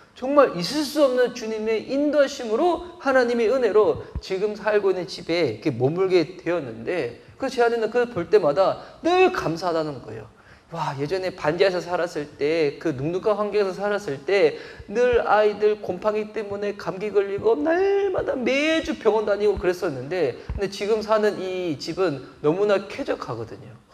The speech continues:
그러니까 이게 그냥 집이 아니죠. 이 볼 때마다 뭐냐면 하나님이 행하신 그 일, 그 표징이 되는 것이죠. 우리 삶 가운데 그와 같은 일들이 있지 않습니까?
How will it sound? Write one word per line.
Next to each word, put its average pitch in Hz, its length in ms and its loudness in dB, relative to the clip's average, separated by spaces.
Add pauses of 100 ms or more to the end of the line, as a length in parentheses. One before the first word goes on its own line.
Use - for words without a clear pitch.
(920)
그러니까 202 260 4
이게 220 420 4
그냥 233 340 2
집이 214 240 -4
아니죠. 120 360 -8 (360)
이 208 80 -2
볼 214 240 -2
때마다 220 320 4
뭐냐면 143 600 -2 (220)
하나님이 214 580 -2
행하신 196 580 -6
그 151 180 -6
일, 117 380 -8 (260)
그 - 140 -4
표징이 247 720 -2
되는 143 300 -4
것이죠. 113 440 -10 (420)
우리 208 320 6
삶 233 260 0
가운데 196 540 4 (220)
그와 240 220 4
같은 233 280 4
일들이 175 420 0
있지 185 380 -10
않습니까? 123 720 -12